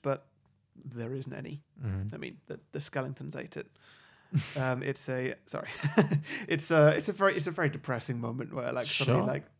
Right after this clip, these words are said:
Speaker 1: "Oh God, we are screwed."
Speaker 2: They're f-, they're trapped
Speaker 1: Nobody
Speaker 2: in the underworld forever now, yeah.
Speaker 1: Yeah. So they're stuck in there for a day or two, um, until at one, and, like, they're all starving at this point.
Speaker 2: Mm-hmm.
Speaker 1: Um,
Speaker 2: Understandably, yeah.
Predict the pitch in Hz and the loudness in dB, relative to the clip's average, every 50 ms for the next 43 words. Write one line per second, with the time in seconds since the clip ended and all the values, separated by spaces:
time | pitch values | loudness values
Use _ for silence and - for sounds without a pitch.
0 | _ - 131 120 113 117 131 120 123 120 123 131 123 117 120 120 120 - _ _ | _ -6 -4 -4 -4 -4 -6 -6 -6 -4 -4 -2 -2 -2 -4 -6 -10 -14 _ _
1 | _ _ _ _ _ - - - - - - - 139 131 131 123 110 101 120 135 | _ _ _ _ _ -16 -12 -12 -12 -10 -12 -12 -10 -8 -6 -6 -2 2 4 4
2 | - - - - - 151 139 - 135 135 151 160 151 147 139 156 139 120 123 127 | 4 2 -2 0 4 4 4 4 6 10 10 12 12 10 10 6 6 6 6 6
3 | 131 123 131 120 120 120 120 117 - - - 123 120 117 - 127 123 151 143 135 | 4 4 4 4 6 6 4 4 2 0 2 2 2 2 2 0 0 0 2 2
4 | 131 131 131 131 127 117 - - 147 - _ _ _ _ - - - - - - | 2 2 0 0 -2 -2 -4 -6 -8 -14 _ _ _ _ -20 -20 -20 -20 -20 -20
5 | - - - - - - - 175 170 160 - - 220 - 196 180 175 170 147 151 | -20 -20 -20 -20 -16 -8 -4 -4 -2 0 0 0 0 0 2 2 2 4 4 4
6 | 151 139 - 135 123 123 120 117 - - 123 120 117 117 _ _ _ _ - - | 4 4 4 4 2 2 0 -2 -2 -2 -2 -2 -2 -4 _ _ _ _ -20 -20
7 | - - - _ - - - - 127 127 123 131 139 147 - 160 160 147 143 143 | -20 -20 -20 _ -20 -14 -6 -2 -2 0 0 -2 -4 -4 -2 0 0 2 2 2
8 | 143 135 123 - - 135 131 123 117 - - _ _ _ - - 131 - - _ | 0 0 -2 -4 -4 -4 -2 -4 -4 -6 -10 _ _ _ -10 -8 -8 -8 -6 _
9 | - 160 151 131 135 - - - - - - - _ - 143 131 127 127 123 - | 2 4 4 4 2 0 -6 -8 -6 -8 -8 -6 _ 0 2 2 2 0 -2 -4
10 | - - - - - - - - - - - - _ - 156 135 131 107 110 104 | -6 -8 -8 -8 -8 -10 -8 -8 -8 -8 -8 -10 _ -8 -2 0 2 2 2 0
11 | 107 - - _ _ _ - 143 123 131 131 127 131 117 113 110 113 113 135 147 | -4 -8 -14 _ _ _ 2 2 4 4 4 2 0 0 0 0 0 0 2 2
12 | 139 135 | 2 2